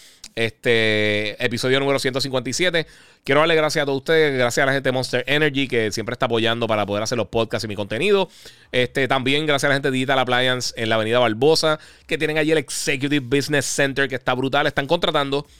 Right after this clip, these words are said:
Llama al siete ocho siete, tres tres dos, cero nueve siete dos. Ahí está el video.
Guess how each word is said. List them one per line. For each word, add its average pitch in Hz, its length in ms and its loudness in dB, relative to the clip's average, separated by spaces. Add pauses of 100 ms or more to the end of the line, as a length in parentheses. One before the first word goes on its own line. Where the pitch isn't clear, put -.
(260)
Llama 139 180 0
al 160 80 -2
siete 156 160 -2
ocho 156 120 -2
siete, 147 240 0
tres 139 240 -2
tres 143 240 0
dos, 131 400 0
cero 170 300 2
nueve 156 200 0
siete 160 200 -2
dos. 143 260 -2
Ahí 123 120 -4
está 113 120 -4
el 139 60 -4
video. 131 320 2